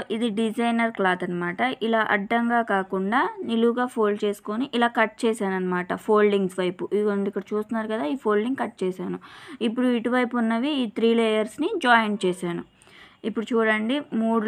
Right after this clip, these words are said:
లేయర్స్ని ఇలాగా ఇక్కడ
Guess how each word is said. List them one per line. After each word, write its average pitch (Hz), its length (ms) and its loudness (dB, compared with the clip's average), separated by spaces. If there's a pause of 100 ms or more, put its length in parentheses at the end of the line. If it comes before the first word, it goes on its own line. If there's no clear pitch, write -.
లేయర్స్ని 208 540 2 (1700)
ఇలాగా 208 360 4 (340)
ఇక్కడ 208 160 -2